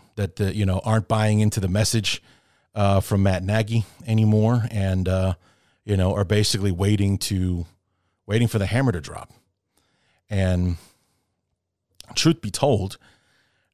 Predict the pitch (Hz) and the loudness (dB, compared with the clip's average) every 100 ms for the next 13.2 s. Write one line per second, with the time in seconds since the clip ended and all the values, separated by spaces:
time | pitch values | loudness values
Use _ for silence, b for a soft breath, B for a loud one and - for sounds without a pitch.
0 | - 117 117 123 117 113 - 104 101 - | -2 2 4 2 2 0 2 2 0 -6
1 | - 107 113 113 127 131 107 101 95 - | -8 -2 0 2 0 0 0 0 -4 0
2 | 117 110 - 127 117 101 - 127 - - | 0 0 0 2 2 0 0 0 0 -4
3 | - 131 139 101 90 92 90 90 95 95 | 0 4 4 2 -2 -6 -4 -6 -8 -6
4 | 117 104 92 98 107 98 92 - - b | -4 -4 -4 -4 -2 -2 -2 -6 -10 b
5 | b b b b _ 104 123 - 107 95 | b b b b _ 0 0 2 0 0
6 | 82 87 85 90 107 104 104 101 85 110 | -2 -4 -6 -6 -2 0 2 0 0 2
7 | 107 104 110 104 - 131 135 - 98 85 | 2 2 2 2 2 -2 0 0 0 -2
8 | 92 85 - 135 113 - 131 120 92 - | -4 -2 0 0 0 -2 0 0 -2 -6
9 | b b b b b _ 104 98 90 92 | b b b b b _ 0 2 2 -2
10 | 90 90 87 80 64 - - 104 110 113 | -2 -4 -4 -6 -8 -10 -2 4 4 4
11 | 101 - 156 135 98 - 87 - 90 87 | 2 0 0 2 0 -2 -4 -4 -4 -4
12 | 92 90 92 92 85 98 104 - 87 - | -4 -4 -4 -4 -4 -4 -2 -2 -6 -4
13 | 123 95 | -4 -4